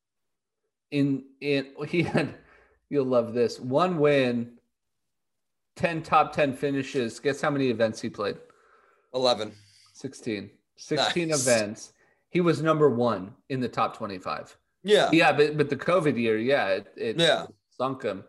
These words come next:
Speaker 2: 'Cause
Speaker 1: So
Speaker 2: normally,
Speaker 1: how
Speaker 2: like,
Speaker 1: much
Speaker 2: he
Speaker 1: of
Speaker 2: would
Speaker 1: it
Speaker 2: just, he
Speaker 1: he, woof.
Speaker 2: 'cause, like, the way it works is, is those twenty-five guys move up, and then the
Speaker 1: <laughs> Oh,
Speaker 2: twenty-five
Speaker 1: my
Speaker 2: guys,
Speaker 1: Lord.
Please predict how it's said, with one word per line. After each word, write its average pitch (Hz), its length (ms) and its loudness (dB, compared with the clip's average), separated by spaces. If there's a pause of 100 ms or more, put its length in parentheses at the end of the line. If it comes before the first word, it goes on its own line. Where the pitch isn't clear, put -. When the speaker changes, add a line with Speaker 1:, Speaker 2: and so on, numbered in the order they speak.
(340)
Speaker 2:
'Cause 175 140 2
Speaker 1:
So 220 60 4
Speaker 2:
normally, 254 360 8
Speaker 1:
how 190 80 6
Speaker 2:
like, 165 240 6
Speaker 1:
much - 80 -6
Speaker 2:
he 208 120 2
Speaker 1:
of 208 80 2
Speaker 2:
would 190 120 6
Speaker 1:
it - 20 -4
Speaker 2:
just, 180 420 0
he 127 60 -18
Speaker 1:
he, 143 360 -2 (180)
woof. 403 440 6 (320)
Speaker 2:
'cause, 165 220 -2
like, 190 220 4
the 196 80 4
way 214 120 6
it 196 100 4
works 208 280 4
is, 147 360 0
is 143 280 4
those 175 220 4
twenty-five 170 640 2 (200)
guys 156 360 2 (160)
move 143 240 -4
up, 127 420 4
and 135 120 0
then 131 80 -6
the 131 60 -4
Speaker 1:
<laughs> - 20 -4
Oh, - 20 -14
Speaker 2:
twenty-five 151 600 4
Speaker 1:
my 120 60 -4
Speaker 2:
guys, 143 320 4 (100)
Speaker 1:
Lord. 117 160 -12